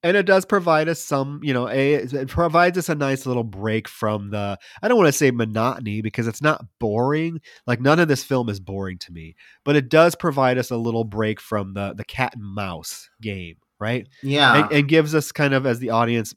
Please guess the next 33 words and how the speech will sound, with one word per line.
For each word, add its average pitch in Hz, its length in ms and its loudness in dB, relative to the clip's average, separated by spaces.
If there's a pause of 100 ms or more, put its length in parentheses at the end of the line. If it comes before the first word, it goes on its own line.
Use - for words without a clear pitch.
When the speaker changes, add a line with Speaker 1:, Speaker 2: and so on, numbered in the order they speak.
Speaker 1:
a, 113 280 -4
a, 110 60 -6 (120)
a 107 400 -4
sh-, - 320 -6 (240)
sh-, - 160 -20 (320)
little 139 420 2 (240)
glimmer 131 400 2
of 110 120 2
hope 120 380 2 (340)
that 110 120 -4
maybe 120 640 4 (1160)
something 110 380 -2
is 101 140 -2
gonna 98 160 -4
become 98 440 -6
of 92 260 -10
these 95 160 -10
cops - 440 -12
being 101 240 -6
here. 85 340 -16 (880)
But 180 140 8
it 170 80 0
doesn't 170 260 4
really 143 220 2
lead 110 480 -2
anywhere. 85 600 -12 (420)
They, 117 360 0
they 123 180 0
drive 139 360 4
through 143 320 4
the, 131 360 2
the 131 60 -4
garage. 110 680 -2